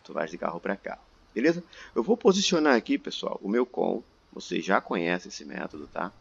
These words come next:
É, pula essa etapa toda aqui pra não ficar muito enfadonho pra vocês que já conhecem. Paro aqui. É,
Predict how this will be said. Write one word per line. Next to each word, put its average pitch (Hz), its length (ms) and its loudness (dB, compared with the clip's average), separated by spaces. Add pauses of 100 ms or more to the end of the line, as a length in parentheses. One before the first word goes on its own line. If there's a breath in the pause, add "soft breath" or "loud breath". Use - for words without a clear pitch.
(600 soft breath)
É, 82 200 6
pula 101 400 4
essa 87 160 0
etapa 82 340 -2
toda 78 200 -4
aqui - 100 -6
pra 85 100 -6
não 85 60 -8
ficar - 180 -8
muito 87 220 -4
enfadonho 101 440 2
pra 92 100 2
vocês - 200 -4
que - 100 -14
já 80 120 -4
conhecem. 92 580 0 (1700 soft breath)
Paro 160 180 8
aqui. 139 340 4 (2250 soft breath)
É, 82 920 2